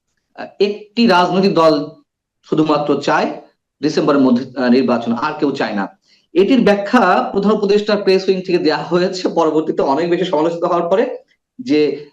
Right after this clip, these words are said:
না, তিনি আসলে বলতে চেয়েছেন বড় রাজনৈতিক দলগুলোর মধ্যে, এ, একটি দল, আহ, আহ, শুধুমাত্র ডিসেম্বর নির্বাচন, আহ, চায়। এটি আপনার কাছে কতটুকু লজিক্যাল মনে হয়, এই ব্যাখ্যাটি?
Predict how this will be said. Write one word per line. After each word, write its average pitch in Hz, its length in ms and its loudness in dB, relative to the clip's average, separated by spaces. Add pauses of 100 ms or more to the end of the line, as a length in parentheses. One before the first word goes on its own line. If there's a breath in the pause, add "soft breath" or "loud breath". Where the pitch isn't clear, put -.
না, 156 340 -2
তিনি 247 240 6
আসলে 214 280 2
বলতে 175 400 2
চেয়েছেন 196 400 0 (140)
বড় 190 340 2
রাজনৈতিক 233 480 0
দলগুলোর 226 440 0
মধ্যে, 175 520 0 (380 loud breath)
এ, 156 140 -2
একটি 175 340 0
দল, 147 320 2
আহ, 127 300 0 (380)
আহ, 113 280 2
শুধুমাত্র 135 480 2
ডিসেম্বর 117 460 0
নির্বাচন, 107 460 -2 (360)
আহ, 104 200 -12
চায়। 95 240 0 (440 loud breath)
এটি 202 340 4
আপনার 196 260 2
কাছে - 240 2
কতটুকু 175 380 0
লজিক্যাল 131 380 0
মনে 104 160 -6
হয়, 101 240 -10 (140)
এই 120 140 -4
ব্যাখ্যাটি? 117 520 -8